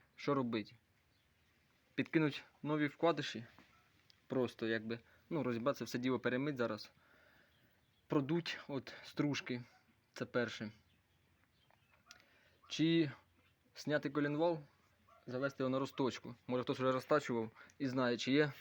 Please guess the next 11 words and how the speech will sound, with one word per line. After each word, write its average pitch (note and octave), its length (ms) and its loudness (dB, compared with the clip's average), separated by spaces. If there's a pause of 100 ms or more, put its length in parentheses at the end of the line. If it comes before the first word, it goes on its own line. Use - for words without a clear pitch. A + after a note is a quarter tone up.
(220)
ремонтні C#3 400 2
вкладиші. A2+ 360 0
Бо A2+ 60 -10
так C3 220 0
в - 200 -12
інтернеті C3 260 2
подивився, C#3 420 0
вроді C3+ 380 -2
ремонтні C3 380 0
вкладиші C3 440 0
є. G2+ 160 -4